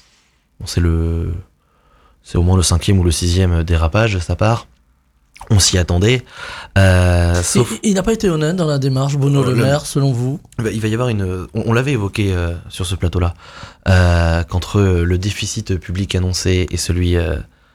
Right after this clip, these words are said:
Speaker 1: qu'on a aujourd'hui, il y a une marge qui est considérable, euh, et il y avait également une marge considérable sur, euh, le, la croissance qui était annoncée.
Speaker 2: Mhm.
Speaker 1: Il y avait, euh, zéro quatre ou zéro cinq points de différence, il me semble, entre, euh, ce que Bruno Le Maire avait annoncé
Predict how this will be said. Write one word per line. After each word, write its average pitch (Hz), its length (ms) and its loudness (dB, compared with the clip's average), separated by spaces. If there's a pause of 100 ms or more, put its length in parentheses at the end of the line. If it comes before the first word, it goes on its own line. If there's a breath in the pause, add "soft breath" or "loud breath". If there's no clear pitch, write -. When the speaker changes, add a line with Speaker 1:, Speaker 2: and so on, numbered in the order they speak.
(300 soft breath)
Speaker 1:
qu'on 98 100 4
a 95 60 6
aujourd'hui, 95 500 2
il 87 140 -2
y - 20 2
a 87 40 2
une 87 120 2
marge 92 300 2
qui - 80 -6
est 85 120 -8
considérable, 104 800 0
euh, 90 460 0 (120)
et 95 80 -2
il 95 60 0
y 95 60 2
avait 92 160 2
également 101 420 2
une 92 140 0
marge 95 240 0
considérable 107 560 0 (400 loud breath)
sur, 92 320 0
euh, 87 260 2
le, 87 140 0 (280)
la 82 80 0
croissance 101 400 0
qui - 60 -14
était - 120 -6
annoncée. 87 340 -4
Speaker 2:
Mhm. 143 80 6 (160)
Speaker 1:
Il 90 80 -2
y - 20 0
avait, 101 220 4
euh, 90 100 2
zéro 101 460 0 (340)
quatre - 320 -4
ou 98 60 0
zéro 101 180 2
cinq 98 240 0
points 104 140 2
de 98 40 2
différence, 95 420 2
il 92 40 0
me 90 120 2
semble, 120 340 0 (280 loud breath)
entre, - 280 -2
euh, 90 320 2 (180)
ce - 80 -6
que - 120 -8
Bruno 95 200 2
Le 101 80 4
Maire 101 160 0
avait 87 180 0
annoncé 87 520 0